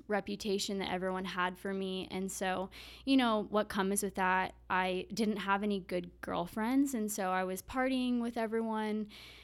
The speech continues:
that I was friends with and, you know, doing drugs and just really, really lost control of my life. And then I started dating this other guy. Guys were, like, my, I don't even know what I would really call it. I don't wanna say kryptonite 'cause that sounds really dumb, but just, that was my, like, reprieve.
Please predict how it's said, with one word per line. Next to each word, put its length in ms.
that 340
I 80
was 220
friends 340
with 380
and, 480
you 120
know, 360
doing 320
drugs 640
and 240
just 480
really, 480
really 540
lost 640
control 400
of 60
my 160
life. 340
And 120
then 100
I 100
started 320
dating 340
this 220
other 220
guy. 460
Guys 340
were, 120
like, 200
my, 380
I 120
don't 160
even 200
know 160
what 120
I 100
would 240
really 220
call 240
it. 80
I 60
don't 100
wanna 140
say 120
kryptonite 480
'cause 80
that 140
sounds 180
really 160
dumb, 320
but 160
just, 260
that 160
was 140
my, 240
like, 160
reprieve. 520